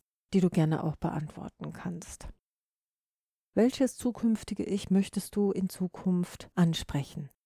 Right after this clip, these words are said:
Ist es eher dein Beziehungs-Ich? Ist es dein Kindheits-Ich? Ist es dein Berufs-Ich? Ist es dein Sport-Ich? Wie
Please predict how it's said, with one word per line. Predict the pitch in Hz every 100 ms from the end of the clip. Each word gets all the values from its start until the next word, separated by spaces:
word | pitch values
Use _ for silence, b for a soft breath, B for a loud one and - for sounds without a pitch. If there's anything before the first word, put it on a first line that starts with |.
| _ _ _ _ _ _ _
Ist | - -
es | 214 -
eher | 185 170
dein | 156 160
Beziehungs-Ich? | - - 226 208 190 - 208 - - -
Ist | 180 -
es | 165
dein | - 160 156 170
Kindheits-Ich? | 233 240 - 202 190 - - 196 - -
Ist | - 180
es | 180
dein | - 156
Berufs-Ich? | 160 156 220 214 - - 175 190 - - _ _ _ _ _ _ _ _
Ist | 185
es | 196
dein | - 156
Sport-Ich? | - - 170 196 - 233 247 - - _ _ _ _ _ _ _ _ _ _ _ _ _ _ _ _ _ _ _ _ _
Wie | 185 214 240 254 254